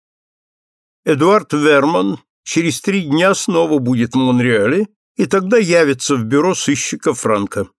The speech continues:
Агент Мильнер. Это было приятным известием. Этим бросался луч света, который должен был направить его на путь Джона Беккера.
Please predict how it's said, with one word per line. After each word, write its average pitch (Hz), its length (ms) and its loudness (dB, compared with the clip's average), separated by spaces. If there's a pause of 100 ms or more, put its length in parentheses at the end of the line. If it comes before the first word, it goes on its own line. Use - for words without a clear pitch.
(540)
Агент 165 480 -2
Мильнер. 87 540 -4 (1600)
Это 113 200 -6
было 196 200 -4
приятным 151 680 -4
известием. 113 640 -10 (1400)
Этим 147 300 -2
бросался 160 540 0
луч 165 300 -6
света, 190 460 -4
который 110 360 -4
должен 117 440 0
был 113 160 0
направить 107 680 -4
его 95 160 -4
на 110 160 0
путь 135 320 -8
Джона 113 400 -2
Беккера. - 560 -10